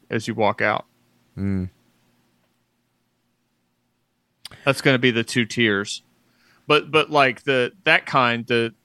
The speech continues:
Speaker 1: the high trust kind, where you're, they just ch-, they just charge you as you walk out. That's gonna be in, like,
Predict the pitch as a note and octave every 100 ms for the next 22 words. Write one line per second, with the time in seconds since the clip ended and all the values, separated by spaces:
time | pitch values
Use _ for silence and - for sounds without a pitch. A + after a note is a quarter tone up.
0 | _ B2 A#2 C#3 - D#3 D3 - - -
1 | A#2+ G#2+ G#2+ A2 - A2 G#2+ G#2+ G#2+ G2+
2 | - _ _ _ _ _ _ - A#2 A#2
3 | - - - - A#2 A#2 - C3+ B2+ B2
4 | A#2 A2 A#2 A2 A2 - A#2+ A2 G2+ -
5 | C3 - F3+ C#3+ B2+ A#2+ A2+ G#2+ - _
6 | _ _ _ _ - B2 A#2 - _ _
7 | _ _ _ _ _ _ _ C3 A#2